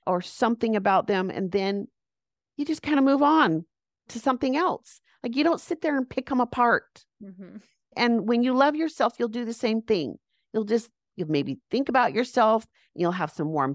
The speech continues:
Speaker 1: feelings, and then you'll move on. You move along with your day. You don't obsess about it.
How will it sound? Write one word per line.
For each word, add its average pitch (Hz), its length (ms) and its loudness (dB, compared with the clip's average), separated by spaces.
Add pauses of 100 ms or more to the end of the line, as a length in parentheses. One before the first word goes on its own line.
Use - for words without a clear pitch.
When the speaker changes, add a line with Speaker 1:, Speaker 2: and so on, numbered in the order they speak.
(100)
Speaker 1:
feelings, 254 680 -2 (220)
and 208 180 2
then 214 220 2
you'll 311 100 4
move 415 160 6
on. 466 340 6 (760)
You 269 100 0
move 285 140 0
along 294 240 4
with 320 160 -2
your 277 80 -6
day. 269 260 0
You 233 160 -4
don't 262 240 0
obsess 269 420 -4
about 214 300 2
it. - 160 -4